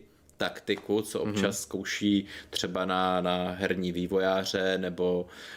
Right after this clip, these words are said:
Speaker 1: nebo na recenzenty a zkoušela si tak vyjednat, eh, lepší ceny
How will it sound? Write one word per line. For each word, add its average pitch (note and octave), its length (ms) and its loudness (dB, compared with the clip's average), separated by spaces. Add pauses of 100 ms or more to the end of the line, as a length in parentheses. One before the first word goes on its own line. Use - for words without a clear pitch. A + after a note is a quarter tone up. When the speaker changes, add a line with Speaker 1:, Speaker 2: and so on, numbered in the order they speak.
(140)
Speaker 1:
nebo E2 280 2
na F#2 120 6
recenzenty G#2 920 2
a - 120 -4
zkoušela F#2 520 0
si - 140 -4
tak - 240 -8
vyjednat, F2+ 840 0 (300)
eh, - 40 -4 (320)
lepší F2 460 2
ceny F2+ 380 0